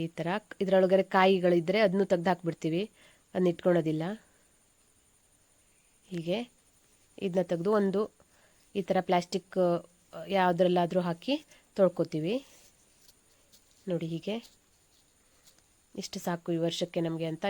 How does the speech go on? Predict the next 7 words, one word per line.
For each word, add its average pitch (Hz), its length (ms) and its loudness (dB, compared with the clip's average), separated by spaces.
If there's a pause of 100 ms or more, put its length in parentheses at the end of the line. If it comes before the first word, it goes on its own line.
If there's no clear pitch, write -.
ಇಷ್ಟನ್ನೇ 175 340 -2
ತೊಳ್ಕೊತೀವಿ. 160 560 -6
ಈಗ 180 80 -10 (580)
ಇದನ್ನ 180 240 -4 (1120)
ಒಂದು 185 260 2
ನೀರು 202 200 6
ಹಾಕಿ 180 280 -2